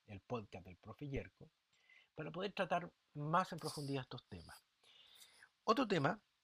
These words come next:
que a mí me interesa mucho es la ciencia. ¿Por qué me interesa la ciencia? Bueno, porque los que me conocen saben que yo soy profe de biología, y las ciencias me apasionan. Eh, y bueno, hace muy, muy, muy poco, hace un par de días nomás,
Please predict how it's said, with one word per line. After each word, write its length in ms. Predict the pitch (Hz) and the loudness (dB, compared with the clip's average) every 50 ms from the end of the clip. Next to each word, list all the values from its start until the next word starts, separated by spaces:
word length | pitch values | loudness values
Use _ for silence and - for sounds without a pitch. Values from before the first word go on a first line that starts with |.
| _ _ _ _ | _ _ _ _
que 80 | 143 | 0
a 40 | 139 | 2
mí 100 | 139 160 | 2 2
me 80 | 180 196 | 0 0
interesa 360 | 175 - 156 156 151 - 143 | -2 -2 -2 -2 -2 -4 -4
mucho 260 | 131 139 135 - 165 | -4 -4 -4 -2 0
es 40 | 156 | 0
la 80 | 160 151 | 0 0
ciencia. 440 | - 247 247 220 - 113 90 87 - _ | 2 2 0 2 0 -2 -4 -4 -8 _
¿Por 140 | - 127 104 | -6 -4 -2
qué 100 | - 123 | 0 0
me 60 | 123 | 0
interesa 320 | 120 - 127 117 113 - 120 | 0 0 -2 -2 -2 -4 -4
la 120 | 117 117 | -6 -6
ciencia? 300 | - - 180 165 - 190 | -4 -4 -4 -2 -2 0
Bueno, 300 | 151 151 156 131 95 90 - _ | 0 0 0 -2 -4 -8 -10 _
porque 240 | - 101 98 - 110 | -12 -10 -8 -8 -8
los 100 | 98 - | -8 -8
que 120 | - 107 | -8 -8
me 100 | 98 101 | -8 -6
conocen 320 | - 123 160 165 - 151 | -6 -6 -4 -4 -6 -6
saben 260 | - - - 170 170 - | -6 -6 -6 -6 -6 -6
que 120 | - 120 | -6 -8
yo 60 | 107 | -6
soy 300 | - - 131 127 131 127 | -6 -6 -4 -4 -4 -6
profe 420 | 123 - - 139 135 - - 135 117 | -8 -10 -8 -8 -8 -6 -6 -8 -8
de 100 | 113 104 | -8 -8
biología, 520 | 98 95 82 - - - 220 156 - - - _ _ _ _ _ _ _ _ _ _ - | -10 -10 -12 -8 -4 -2 0 0 -2 -4 -10 _ _ _ _ _ _ _ _ _ _ -8
y 80 | 113 107 | -8 -6
las 140 | 104 - | -6 -8
ciencias 440 | - - 165 175 175 - - - - | -8 -6 -6 -6 -6 -8 -8 -8 -6
me 80 | 147 123 | -8 -8
apasionan. 540 | 113 98 95 - - - 127 113 92 87 - _ _ _ _ _ _ _ _ _ _ _ _ _ _ _ _ _ _ _ _ _ - | -6 -8 -10 -10 -8 -6 -6 -6 -6 -10 -14 _ _ _ _ _ _ _ _ _ _ _ _ _ _ _ _ _ _ _ _ _ -12
Eh, 840 | - 104 101 98 98 98 98 95 92 92 92 92 92 92 90 87 87 87 82 _ _ _ - - - - | -10 -8 -8 -8 -8 -8 -8 -8 -8 -10 -10 -10 -12 -12 -14 -16 -20 -20 -20 _ _ _ -20 -18 -10 -6
y 100 | 139 127 | -2 0
bueno, 220 | 139 185 175 160 - | 0 0 0 -2 -4
hace 180 | 120 - 151 | -4 -4 -4
muy, 200 | 123 135 185 208 | -2 -2 -4 -4
muy, 320 | 165 151 131 147 165 175 151 | -6 -8 -8 -6 -6 -4 -4
muy 240 | 135 143 165 165 - | -4 -6 -6 -6 -8
poco, 440 | - - 131 110 - - 123 165 - _ _ _ _ _ _ _ _ _ _ _ _ _ _ - | -6 -6 -6 -6 -6 -8 -12 -12 -16 _ _ _ _ _ _ _ _ _ _ _ _ _ _ -18
hace 220 | 98 - - 104 | -16 -14 -12 -12
un 100 | 104 101 | -12 -8
par 200 | - - 120 107 | -4 -4 -4 -2
de 120 | 104 104 107 | -2 -4 -4
días 220 | 131 165 147 113 | -4 -4 -4 -4
nomás, 340 | 104 98 98 107 - - | -6 -10 -12 -12 -14 -16